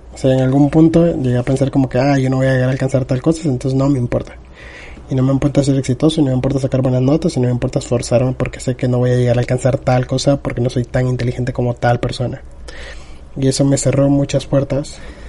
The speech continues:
Me llevó a, a ser un pendejo en un montón de cosas, a ser un idiota.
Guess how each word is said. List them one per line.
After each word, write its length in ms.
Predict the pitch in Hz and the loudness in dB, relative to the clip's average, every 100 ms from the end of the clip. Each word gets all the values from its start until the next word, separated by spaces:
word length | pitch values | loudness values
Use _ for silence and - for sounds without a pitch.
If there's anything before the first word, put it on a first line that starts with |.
| - - - - - | -18 -18 -18 -18 -8
Me 200 | 127 123 | -2 0
llevó 400 | 120 117 123 139 | 2 2 2 2
a, 280 | 131 120 120 - - - - - - - - - - | 2 0 -4 -12 -16 -16 -16 -16 -16 -16 -18 -16 -16
a 320 | - 139 127 | -4 0 0
ser 160 | 123 123 | 2 2
un 120 | 131 | 2
pendejo 500 | - 131 123 127 - | 0 0 0 -2 0
en 80 | 127 | 0
un 60 | 131 | 0
montón 280 | 131 131 | 0 0
de 80 | 127 | 0
cosas, 320 | - 143 147 | 0 0 2
a 40 | 123 | 2
ser 140 | 123 | 0
un 100 | 127 | 0
idiota. 520 | 127 131 131 127 165 | 0 2 0 0 -2